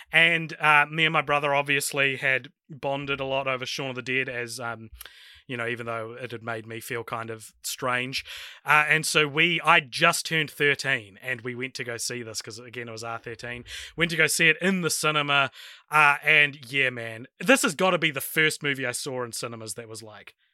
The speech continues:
this is, like, the best. At the time, I would have said, "This is the best movie I've ever seen in the cinemas." Um, I loved it.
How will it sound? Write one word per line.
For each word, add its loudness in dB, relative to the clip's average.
this -2
is, -10
like, 2
the -4
best. -4
At 4
the -4
time, 2
I 2
would -2
have -8
said, -8
"This -2
is -6
the -8
best -8
movie -10
I've -14
ever -16
seen -12
in -20
the -18
cinemas." -18
Um, 2
I 8
loved 2
it. -2